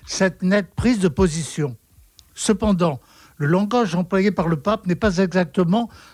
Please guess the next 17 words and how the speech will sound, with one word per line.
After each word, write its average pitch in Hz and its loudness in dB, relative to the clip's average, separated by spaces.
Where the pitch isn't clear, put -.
celui 185 0
des 170 -2
Occidentaux, 196 0
notamment 185 2
des 170 -2
Américains. 175 -2
Le 170 0
pape 233 -2
ne 180 -2
s'inscrit 180 -2
pas 226 0
dans 170 -2
un 170 2
camp 226 0
contre 165 -8
un 180 0
autre. 170 0